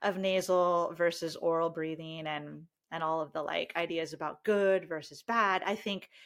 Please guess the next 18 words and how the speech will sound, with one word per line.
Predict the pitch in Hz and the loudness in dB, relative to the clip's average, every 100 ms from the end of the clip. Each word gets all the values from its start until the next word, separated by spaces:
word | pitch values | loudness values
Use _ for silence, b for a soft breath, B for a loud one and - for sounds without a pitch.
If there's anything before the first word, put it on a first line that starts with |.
| B B | B B
yeah, | 294 196 | 6 6
we | 202 285 | 6 8
are | 294 | 8
not | 311 240 - | 10 8 6
here | - 202 202 196 | 4 6 8 6
to | - | 2
say | 196 - 185 190 190 | -2 4 6 8 6
that | 175 170 | 4 0
nasal | 190 294 320 | 2 4 4
breathing | 277 247 214 | 4 4 2
is | 185 | 2
bad. | 170 226 254 202 - | 4 6 6 4 4
You | 233 | 4
know, | |
nasal | 240 254 294 | 4 4 2
breathing | 320 339 | 0 0
is | 381 370 | -4 -2
good. | 392 466 - | -2 0 -2